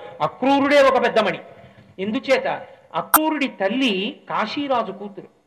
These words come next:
కాశీరాజు భార్య గర్భంతో ఉన్నప్పుడు పన్నెండు సంవత్సరములు లోపలుండిపోయింది ఆ పిల్ల. ఉండిపోతే తండ్రి వెళ్ళి అడిగాడు, "ఏమమ్మా, నీ తల్లి బాధపడుతుంది, పన్నెండేళ్ళు అయింది, నువ్వు ఎందుకు బయటికి రావట్లేదని" అడిగాడు.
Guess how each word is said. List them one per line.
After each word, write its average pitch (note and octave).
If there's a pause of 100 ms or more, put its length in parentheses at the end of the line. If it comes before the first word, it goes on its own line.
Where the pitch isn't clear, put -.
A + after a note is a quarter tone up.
(600)
కాశీరాజు C#4
భార్య A3
గర్భంతో G#3
ఉన్నప్పుడు G#3
పన్నెండు G3+
సంవత్సరములు A3+
లోపలుండిపోయింది G3+
ఆ D3
పిల్ల. C#3+ (1160)
ఉండిపోతే A#3+
తండ్రి G#3+
వెళ్ళి A3+
అడిగాడు, F#3+ (440)
"ఏమమ్మా, F#3+
నీ B3
తల్లి G#3+
బాధపడుతుంది, A3+
పన్నెండేళ్ళు A3+
అయింది, B3+
నువ్వు G#3+
ఎందుకు G#3+
బయటికి C4
రావట్లేదని" G#3
అడిగాడు. F3+